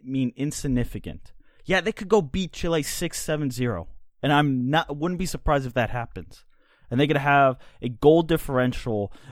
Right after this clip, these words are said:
of twenty-five by the time the group stage is over. But when they play France in the quarterfinals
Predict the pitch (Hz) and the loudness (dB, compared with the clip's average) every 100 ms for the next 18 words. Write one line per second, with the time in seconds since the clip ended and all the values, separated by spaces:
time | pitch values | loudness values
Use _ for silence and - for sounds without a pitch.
0 | - 110 - - - 175 190 - - 147 | -4 -4 0 2 4 4 2 -2 0 2
1 | 131 95 85 - - 113 107 - 127 113 | 2 -2 -6 -10 -2 0 0 -2 0 0
2 | 101 92 - - - _ _ _ - 113 | -2 -6 -14 -20 -20 _ _ _ -18 -4
3 | 117 110 120 - 110 101 98 98 92 - | -2 -2 -2 -4 -6 -6 -8 -10 -10 -12
4 | 76 - - - _ _ - 143 131 135 | -16 -18 -20 -20 _ _ 2 2 0 -2
5 | 151 185 - 220 226 - 175 143 101 98 | 0 -2 -4 -4 -4 -4 -4 -2 -2 -4
6 | 113 110 107 - - 147 165 - - 117 | -8 -8 -8 -6 0 0 0 -2 -2 -2
7 | 101 98 | -2 -6